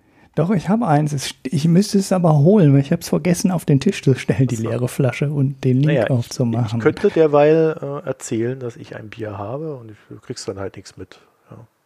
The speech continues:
Speaker 1: Ja, ja, ich mach mich mal auf Mute, hol die Flasche und du erzählst von deinem Bier. Bis ich gleich wieder da bin.
Speaker 2: Also ich hab von Meisel, also mit Meisel mit A I und Friends,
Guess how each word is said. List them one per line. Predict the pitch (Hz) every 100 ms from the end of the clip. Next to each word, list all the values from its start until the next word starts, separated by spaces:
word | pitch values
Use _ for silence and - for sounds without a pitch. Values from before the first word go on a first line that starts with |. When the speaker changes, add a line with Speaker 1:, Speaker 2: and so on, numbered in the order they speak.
| _ _
Speaker 1:
Ja, | - 196
ja, | 233 196
ich | 180 185
mach | 196 208
mich | 190 190
mal | 185
auf | 180 -
Mute, | 156 160 196 240 - - - 156
hol | 160
die | 170
Flasche | 139 143 143 151
und | 131 127
du | 143
erzählst | 127 - 127 120
von | -
deinem | 120 113 113
Bier. | 104 98 113 _
Bis | 143
ich | 156
gleich | 151 147
wieder | 143
da | 117 101 101
bin. | 101
Speaker 2:
Also | 120 156
ich | 139
hab | 147 -
von | - 131 123 -
Meisel, | 110 107 135 165 143 151 170
also | - 113
mit | 98 - -
Meisel | 95 107 147
mit | 135 117 -
A | 107 104
I | 110 120 165 -
und | 127 127
Friends, | - 110 98 139 226 -